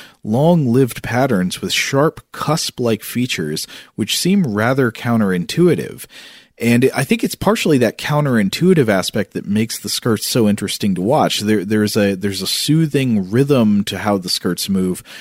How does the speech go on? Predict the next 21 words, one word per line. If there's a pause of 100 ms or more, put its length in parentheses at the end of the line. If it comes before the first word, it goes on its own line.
(160)
but
they
also
seem
to
sort
of
defy
physics.
They
don't
look
like
they're
moving
in
the
way
that
they
should.